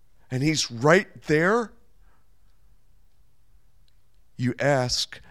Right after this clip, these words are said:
and don't stop asking until you receive.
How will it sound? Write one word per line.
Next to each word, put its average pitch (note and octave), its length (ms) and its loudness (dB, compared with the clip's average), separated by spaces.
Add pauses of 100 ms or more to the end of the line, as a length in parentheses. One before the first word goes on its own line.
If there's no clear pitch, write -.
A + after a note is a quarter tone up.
and - 200 -10
don't A#2+ 280 -2
stop - 440 -2 (120)
asking A#2+ 720 -4 (240)
until G#2 320 -6
you G#2+ 160 -8
receive. F#2+ 760 -8